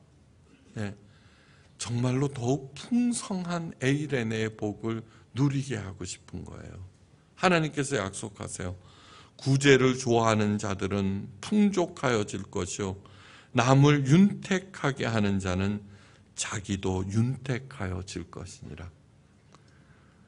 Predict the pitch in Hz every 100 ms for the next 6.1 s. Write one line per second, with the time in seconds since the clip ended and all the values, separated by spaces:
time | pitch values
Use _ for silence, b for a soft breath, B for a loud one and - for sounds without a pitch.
0 | b b - - 123 120 110 110 113 101
1 | 98 101 92 92 - 127 107 - - -
2 | 98 87 95 - _ - 104 104 95 95
3 | 98 101 107 - - - - 120 113 131
4 | 127 107 110 113 104 98 92 95 92 107
5 | 92 87 87 92 90 - 104 82 85 85
6 | 85